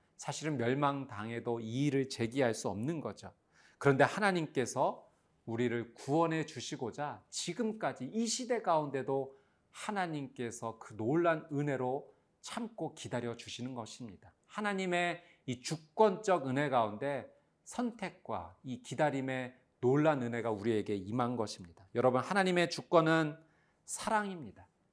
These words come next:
구원의 기회를 주시는 놀라운 사랑입니다. 그래서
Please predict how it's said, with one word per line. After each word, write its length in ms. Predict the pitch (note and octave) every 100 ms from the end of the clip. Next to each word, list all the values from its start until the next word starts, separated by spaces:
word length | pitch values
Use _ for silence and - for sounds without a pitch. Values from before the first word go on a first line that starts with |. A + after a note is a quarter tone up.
| _ _ _ _
구원의 540 | - D3+ F#3+ G#3 G3 F#3
기회를 440 | - F3 G3+ G3+
주시는 480 | E3+ - D3 D#3+ B2+
놀라운 520 | F2 A2 G3+ G3 F#3
사랑입니다. 680 | E3 - G#3+ G3+ D3+ - - -
그래서 680 | D3 D3+ D3+ D#3 C#3+ -